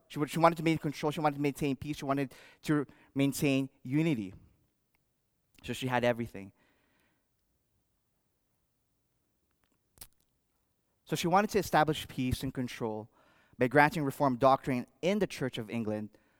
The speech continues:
again, while retaining some form of Roman Catholic worship, and including the clergy had to wear vestments, this, this attire that they had to wear. But the English Protestants were not satisfied with her halfway Reformation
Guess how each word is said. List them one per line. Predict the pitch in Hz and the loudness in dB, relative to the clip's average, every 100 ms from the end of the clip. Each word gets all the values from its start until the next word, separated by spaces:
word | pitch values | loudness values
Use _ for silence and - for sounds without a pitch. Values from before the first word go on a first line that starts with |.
| _ _ | _ _
again, | 101 110 110 | -4 -4 2
while | 113 | 2
retaining | 117 117 135 123 120 | 2 0 0 0 -4
some | - 160 185 | 2 2 2
form | 170 - 147 131 117 | -4 -4 -2 0 -4
of | 117 | -4
Roman | 123 120 117 | -2 0 -2
Catholic | - 120 - 120 - | -4 -4 -4 -8 -6
worship, | 127 147 110 107 _ _ _ _ _ - | -6 -6 -8 -10 _ _ _ _ _ 0
and | 143 | 0
including | 135 156 147 | 2 4 4
the | 135 | 2
clergy | - 143 151 160 123 | 0 -2 0 0 -2
had | 120 123 | 0 -2
to | - | -2
wear | 120 113 117 - - - | -2 -2 -2 -6 -20 -16
vestments, | 110 131 147 - 104 - | 2 4 4 -2 -8 -8
this, | 120 113 - | -8 -8 -8
this | 117 - | -10 -8
attire | 107 - 113 135 131 | -6 -4 0 0 0
that | 110 | -4
they | 107 | -6
had | 107 101 | -10 -10
to | 104 | -12
wear. | 104 101 101 _ _ _ _ _ _ _ _ _ _ _ _ _ _ _ _ _ | -10 -10 -12 _ _ _ _ _ _ _ _ _ _ _ _ _ _ _ _ _
But | 123 | -2
the | 147 | 0
English | 175 208 - | 2 0 2
Protestants | 165 170 180 170 | 4 6 4 2
were | 143 147 | 2 4
not | 143 156 - | 6 4 4
satisfied | 139 135 - 127 | 4 4 4 0
with | 117 | 2
her | 123 | -2
halfway | 123 123 127 - 131 | 0 2 2 2 0
Reformation | 117 117 - 110 123 - 107 | 0 -2 -4 -4 -4 -4 -10